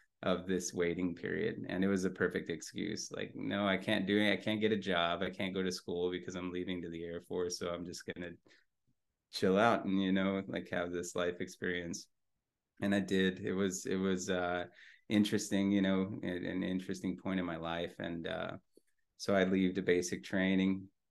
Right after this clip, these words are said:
and, um, and it was a complete nightmare for me. I, like, the first memory I have of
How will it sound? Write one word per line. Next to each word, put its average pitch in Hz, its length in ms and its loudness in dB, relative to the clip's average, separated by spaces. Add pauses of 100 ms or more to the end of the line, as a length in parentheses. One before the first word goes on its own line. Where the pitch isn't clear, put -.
(520)
and, 87 400 -2
um, 82 500 -2
and 87 140 -4
it 87 60 -4
was 85 200 -6
a 85 140 -4 (160)
complete 92 380 -2
nightmare 85 540 -4
for 85 140 -6
me. 85 160 -4
I, 87 100 -4 (320)
like, 95 160 -10
the 87 260 -4 (460)
first 107 280 4
memory 98 360 4
I 85 100 0
have 90 420 2 (720)
of 87 400 2